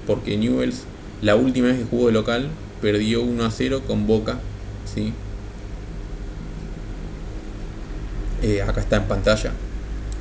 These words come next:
Para los que están escuchando este, este audio en Spotify, estoy transmitiendo, estoy transmitiendo también en YouTube. Bueno,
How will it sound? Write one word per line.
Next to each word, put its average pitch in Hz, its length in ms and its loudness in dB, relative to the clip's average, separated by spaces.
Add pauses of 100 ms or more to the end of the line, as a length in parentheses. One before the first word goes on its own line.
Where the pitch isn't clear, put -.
(560)
Para 101 140 2
los 98 100 0
que - 60 -2
están 110 280 4
escuchando 110 420 4
este, 101 600 4 (280)
este - 120 4
audio 113 200 8
en 107 60 6
Spotify, 123 600 2
estoy - 240 0
transmitiendo, 107 540 0 (280)
estoy 104 240 0
transmitiendo 107 520 2
también 110 280 4
en 107 100 6
YouTube. 104 280 2 (800)
Bueno, 104 200 0